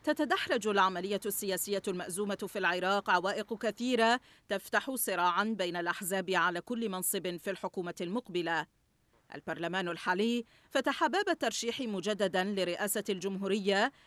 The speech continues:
عقب فشله بعقد جلسة الانتخاب الرئيسي الاثنين الماضي بعد مخاض عسير على منصب يعد شرفية، فكيف بالمناصب السيادية؟ المحاصصة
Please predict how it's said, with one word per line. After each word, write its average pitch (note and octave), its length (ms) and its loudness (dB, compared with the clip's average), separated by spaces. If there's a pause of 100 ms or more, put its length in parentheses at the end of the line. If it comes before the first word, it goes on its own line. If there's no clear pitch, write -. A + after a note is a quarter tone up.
(140)
عقب D3 340 -4
فشله A#3+ 600 -2
بعقد F3 380 0
جلسة F#3 500 -2
الانتخاب F#3+ 600 -4
الرئيسي F3+ 480 -2
الاثنين G#3+ 460 -2
الماضي F3 580 0 (320)
بعد D3 200 -4
مخاض F3+ 500 0
عسير G3+ 520 2
على F#3 240 4
منصب A3 600 0 (240)
يعد C#4 440 2
شرفية، D#3+ 760 -2 (280)
فكيف G#3+ 480 -2
بالمناصب D#3 680 -4
السيادية؟ D3 760 -6 (520)
المحاصصة C4+ 640 0